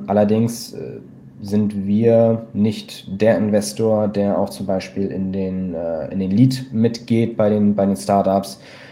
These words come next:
ähm, oder auch eben auf der technologischen Seite nicht die Kompetenz mitbringen.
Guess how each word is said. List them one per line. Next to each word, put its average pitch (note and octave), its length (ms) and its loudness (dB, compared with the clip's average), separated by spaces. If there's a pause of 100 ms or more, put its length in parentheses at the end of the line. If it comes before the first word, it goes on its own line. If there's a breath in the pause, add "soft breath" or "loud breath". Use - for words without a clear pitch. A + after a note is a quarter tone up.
(320 loud breath)
ähm, F#2+ 500 -4
oder G2+ 340 2
auch F#2+ 260 -2
eben F#2 480 -6 (120)
auf F2 160 -8
der F2+ 320 -4
technologischen G2+ 1120 0
Seite G#2 480 2
nicht G2+ 220 0
die G#2 60 -6
Kompetenz G#2 500 -2
mitbringen. D#2 460 -10